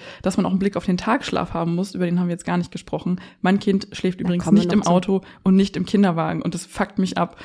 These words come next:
Speaker 1: Und seit einem Jahr trage ich mein Kind in der Trage, aber ich liebe es auch. Also ich liebe dieses Tragen, aber dass das Kind nicht im Auto schläft und nicht im Kinderwagen sein möchte, das ist auch belastend. Aber das ist auch nochmal ein bisschen anderes Thema. Ähm,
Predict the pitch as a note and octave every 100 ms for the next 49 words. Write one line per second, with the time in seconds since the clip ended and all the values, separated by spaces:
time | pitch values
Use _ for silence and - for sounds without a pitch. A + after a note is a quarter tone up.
0 | - - G3 F#3+ - G3+ A3+ A3 G#3 G#3
1 | - - G3+ G#3+ A3 F#3 G3 G#3+ G3 F#3
2 | F#3 F#3+ F#3 F3 F#3 F3+ G#3 G#3+ G#3 -
3 | - - E3 - F3+ G3+ A3 A#3+ A#3+ G#3
4 | G3+ - - F3 A3+ E4 - - - -
5 | - - G3+ G#3+ G#3 G3+ A#3+ G#3+ - G#3
6 | G#3 A3 A#3+ - F#3+ A3 - - G3 F#3+
7 | F#3 - G3+ F#3 A3+ A3+ F#3 F3+ F#3 F3
8 | F3 - F3+ F3+ G3 F3 - - - -
9 | E3+ - D#3+ D#3 - - G3+ F#3+ A3+ G#3
10 | G#3 - - F3+ F3+ - - F3 F3 B3
11 | - - - - - - F3 F3+ F3+